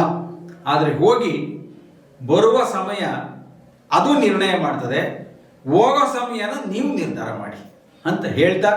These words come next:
ಇವತ್ತು ಐವತ್ತು ಕೋಟಿ ಜನ ಆ ಒಂದು ಯಮುನೆ, ಗಂಗೆ, ಸರಸ್ವತಿಯಲ್ಲಿ ಮಿಂದಂಥ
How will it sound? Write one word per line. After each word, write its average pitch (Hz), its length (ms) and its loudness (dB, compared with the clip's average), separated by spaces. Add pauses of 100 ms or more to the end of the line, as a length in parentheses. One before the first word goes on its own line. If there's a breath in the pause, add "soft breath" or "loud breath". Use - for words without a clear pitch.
(880 loud breath)
ಇವತ್ತು 170 540 2
ಐವತ್ತು 190 460 2
ಕೋಟಿ 190 580 0
ಜನ 190 180 2 (1040)
ಆ 180 180 6
ಒಂದು 175 280 2
ಯಮುನೆ, 180 540 2
ಗಂಗೆ, 175 500 2
ಸರಸ್ವತಿಯಲ್ಲಿ 170 840 2
ಮಿಂದಂಥ 185 500 2